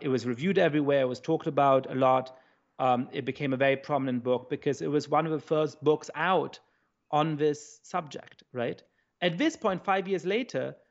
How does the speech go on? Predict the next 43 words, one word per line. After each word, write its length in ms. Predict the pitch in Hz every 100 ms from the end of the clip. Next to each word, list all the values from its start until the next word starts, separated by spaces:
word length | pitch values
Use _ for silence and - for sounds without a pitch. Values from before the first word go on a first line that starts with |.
| _
I 120 | 165 185
can't 300 | - 233 -
count 420 | - 190 214 165
the 80 | 147
number 240 | 135 135
of 180 | 135 -
books 260 | 131 - 135
about 300 | 123 120 -
populism. 460 | 117 - 120 127
I 80 | 147
can't 320 | - 214 202
count 420 | - 175 180 185
the 60 | 151
number 280 | 147 143 143
of 180 | 117 127
books 300 | 131 - - _ _ -
about 360 | 143 131 139 131
Donald 260 | 123 120
Trump. 280 | - - -
I've 240 | 202 226 202
written 460 | 220 220 202 196 - _ - - _ -
hundreds 460 | - 226 214 160
of 80 | 127
articles 580 | 123 117 123 123 110 -
about 520 | 156 139 135 131 123 - 139
various 340 | 143 143 127
bad 300 | 123 123 -
things 200 | 135 120
Donald 300 | 135 120 117
Trump 240 | - 117
has 120 | 117 110
done. 300 | 110 107 107 _ _ _ _ _
I, 100 | 160 -
I 100 | 202
continue 320 | 226 214 277
to 100 | 196
write 180 | 196 208
them 140 | 180
occasionally. 480 | 147 156 143 135 143
I 120 | 151
have 180 | 196 202
to 80 | 180
say, 380 | - 160 151